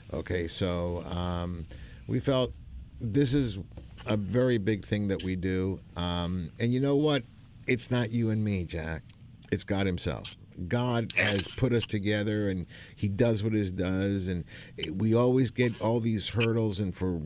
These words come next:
you know, one way or another, we surpass the hurdles, and we make it happen. But that, that only happens because of God, okay? And he just leads us,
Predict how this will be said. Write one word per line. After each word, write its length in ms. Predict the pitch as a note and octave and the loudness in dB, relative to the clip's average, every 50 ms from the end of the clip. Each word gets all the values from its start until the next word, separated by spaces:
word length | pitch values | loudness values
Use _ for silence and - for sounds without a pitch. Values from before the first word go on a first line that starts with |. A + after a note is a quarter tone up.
| C#2+ F2 F#2+ G2+ F#2+ G#2+ | -6 -6 -6 -6 -2 0
you 60 | A#2 | 2
know, 100 | A2 G#2 | 2 2
one 440 | G2+ G#2+ A2 A#2+ C3+ D3 D#3+ D#3+ D3+ | 2 2 2 2 2 2 2 2 2
way 200 | C#3 C3+ B2+ A#2+ | 2 2 2 4
or 140 | A2+ A2+ A2 | 2 2 2
another, 500 | G2+ G2 G2+ G#2 G#2 G#2+ G#2+ A2 G#2 G2+ | 2 2 2 2 0 0 0 0 0 0
we 140 | G2+ G2 F#2+ | 0 0 0
surpass 640 | - - - - - - - G#2+ G#2 G#2 G#2 - - | 2 6 8 8 8 8 6 6 6 6 4 2 2
the 160 | - G2+ F#2 F2 G2 | 2 0 0 2 2
hurdles, 500 | G2+ G2+ G2+ G2 G2+ G2 G2 F2+ - - - - - - - - - - - | 2 2 2 2 2 2 4 2 2 0 -2 -14 -14 -14 -14 -18 -18 -8 -2
and 160 | F2+ F#2 F#2 | -2 0 0
we 100 | F#2+ F#2 | 0 0
make 320 | F2 F#2 F#2+ F#2+ F#2 - F#2 | 0 0 0 0 0 -2 -4
it 80 | E2 | -4
happen. 540 | D#2+ F#2 F#2 F2 F2 E2+ - - E2 E2 D2+ | -2 0 0 0 -2 -2 -4 -6 -6 -6 -6
But 80 | D2 D#2 | -4 -2
that, 260 | A2+ A#2 - - F2+ | -4 -4 -4 -4 -6
that 160 | G#2+ B2 C3 | -4 -2 0
only 220 | C#3 C#3+ C#3 C#3 B2+ | 0 0 0 0 0
happens 380 | A2+ A#2+ A#2+ B2 B2 B2 G#2+ | 2 0 0 0 -2 -4 -4
because 340 | - - G#2 - A2 G#2 F#2 | -2 -4 -2 0 0 0 0
of 80 | G2 E2 | 0 -2
God, 260 | G2+ G2+ F2 C2 - - - - - - - - - - - - | 0 -2 -2 -2 -6 -10 -18 -20 -20 -20 -20 -20 -20 -18 -12 -8
okay? 440 | - D2 D#2 - G2 F#2 F2+ E2+ - - F#2 | -6 -6 -4 -2 0 0 0 -2 -4 -4 -2
And 400 | F#2+ F#2+ F#2 F#2 F2 F2+ F2+ F2 | 0 0 0 0 0 -2 -2 -2
he 160 | G2+ G#2 F#2+ | -2 -2 0
just 240 | - G2+ F#2 - G2 | 0 -2 -2 0 0
leads 320 | A2+ B2+ D3+ E3 C3+ C#3+ | 4 4 4 4 4 4
us, 260 | E3+ E3+ C#3+ - - | 4 4 2 0 -4